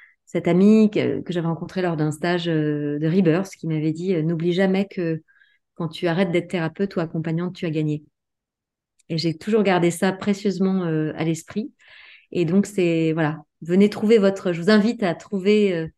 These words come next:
votre troisième voie pour venir dire au monde ce que vous n'avez pas encore dit et, euh, de quelle manière, et ensuite à trouver la forme, en effet, de quelle manière vous souhaitez le dire au monde.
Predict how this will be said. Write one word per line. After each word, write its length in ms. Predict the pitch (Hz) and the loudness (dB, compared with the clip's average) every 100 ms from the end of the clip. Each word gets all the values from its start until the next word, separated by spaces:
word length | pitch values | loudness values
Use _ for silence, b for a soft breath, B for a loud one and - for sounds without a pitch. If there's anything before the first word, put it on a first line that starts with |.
| _ _ - | _ _ -10
votre 220 | 170 - | -8 -6
troisième 500 | 190 - 214 190 190 | -4 2 4 4 4
voie 380 | 175 175 175 - _ b b _ | 2 -2 -4 -8 _ b b _
pour 80 | 160 | -6
venir 300 | 170 170 170 | -2 -2 -2
dire 160 | 185 | -2
au 80 | 185 | -2
monde 240 | 180 196 196 | 0 -2 -2
ce 80 | |
que 100 | - | -6
vous 120 | 160 160 | -6 -2
n'avez 180 | 160 | -2
pas 120 | 156 202 | -2 -2
encore 300 | 190 170 170 | -2 -4 -6
dit 400 | - 214 - - b b b b _ | -10 -14 -16 -20 b b b b _
et, 240 | - 165 160 | -4 0 2
euh, 380 | 156 151 151 147 | 2 0 -2 -4
de 140 | 151 | -6
quelle 260 | 156 185 170 | -2 0 2
manière, 480 | 165 165 214 214 | 2 4 4 4
et 80 | 170 | 2
ensuite 260 | 151 202 185 | 0 -2 -6
à 60 | |
trouver 240 | 156 165 160 | -4 -2 0
la 100 | 156 | 0
forme, 280 | - 233 175 | 0 0 0
en 80 | |
effet, 300 | 160 160 202 | -2 -4 -4
de 60 | 165 | -4
quelle 200 | 180 165 | -4 -4
manière 320 | 160 175 185 | -2 -2 -4
vous 80 | 165 | -8
souhaitez 360 | - 180 185 202 | -6 -4 0 0
le 80 | |
dire 200 | 156 165 | 0 -2
au 60 | 170 | -2
monde. 320 | 165 147 147 | -4 -4 -6